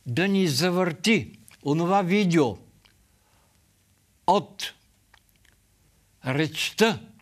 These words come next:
на майката на планетата, авторката на великия проект "Свят без отпадъци" – Съфър Атък на турски?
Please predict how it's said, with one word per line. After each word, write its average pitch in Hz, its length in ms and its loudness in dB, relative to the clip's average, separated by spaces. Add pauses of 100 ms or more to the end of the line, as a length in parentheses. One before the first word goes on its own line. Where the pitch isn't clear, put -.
(1400)
на 143 400 -2 (100)
майката 185 680 -2
на 175 200 -2
планетата, 165 800 -2 (1300)
авторката 175 1120 -2
на 151 180 0
великия 165 760 0
проект 175 640 -4 (840)
"Свят 147 600 -4
без 156 280 -2
отпадъци" – 170 960 -4 (400)
Съфър 202 640 0 (260)
Атък - 760 -2 (640)
на 139 160 -4 (100)
турски? - 500 -6